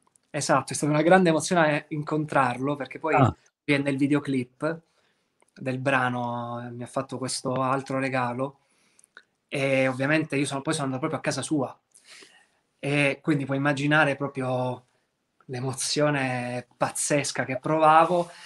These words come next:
Speaker 1: Cercavo, no, di, di, di, di sembrare tutto tranquillo, però sono arrivato. Lui è, non so se ti è mai capitato di incontrarlo,
Speaker 2: No.
Speaker 1: ma è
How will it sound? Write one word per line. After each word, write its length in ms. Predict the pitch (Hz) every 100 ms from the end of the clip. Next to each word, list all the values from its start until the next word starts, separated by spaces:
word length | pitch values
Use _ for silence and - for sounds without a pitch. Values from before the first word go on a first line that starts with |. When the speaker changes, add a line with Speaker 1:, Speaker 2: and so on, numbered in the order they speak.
| - -
Speaker 1:
Cercavo, 500 | - 147 165 156 147
no, 160 | 151 147
di, 120 | 139
di, 220 | 143 143 139
di, 400 | 147 143 123 - -
di 260 | 143 127
sembrare 440 | - 147 147 151 147
tutto 220 | 151 156
tranquillo, 640 | 160 160 165 160 165 147
però 200 | 147 147
sono 180 | 143 139
arrivato. 580 | 143 156 170 175 170 - _ _ _ _ _ _
Lui 240 | 165 233
è, 300 | 208 165 147 - _ _ _ _ _ - -
non 160 | 156 147
so 80 |
se 120 | 156 160
ti 80 |
è 40 | 151
mai 120 | 147
capitato 320 | 139 147 143
di 60 | 143
incontrarlo, 840 | 139 143 143 139 131 127 139 143 _ - _ _ _
Speaker 2:
No. 200 | 139 123
Speaker 1:
ma 160 | 139
è 40 | 170